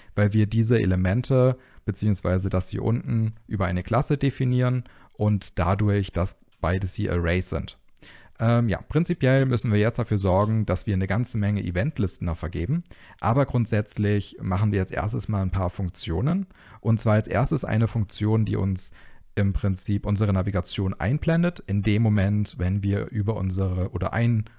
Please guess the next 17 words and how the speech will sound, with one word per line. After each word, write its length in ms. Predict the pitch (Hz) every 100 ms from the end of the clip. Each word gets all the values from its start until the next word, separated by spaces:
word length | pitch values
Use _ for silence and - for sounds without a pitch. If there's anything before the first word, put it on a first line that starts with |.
| - -
über 200 | 110 117
unsere 300 | 101 104 98
Menüpunkte 600 | 98 104 104 95 87 -
hovern. 340 | 92 85 - - - - - -
Und 160 | 113
zwar 160 | 123 107
sagen 340 | 104 110 107
wir 480 | 101 98 95 95 - - - - - - - -
eine 300 | 92 95 92
neue 200 | 92 87
Funktion, 540 | - - 107 165 196 -
die 180 | 104 90
heißt 680 | 92 95 - - - -
Show 480 | - 104 110 110 107 - - -
Sub, 400 | - 101 95 - - - - - - _ - - - -
äh, 400 | 92 92 95 87
Navigation. 840 | 90 87 95 - - - 196 202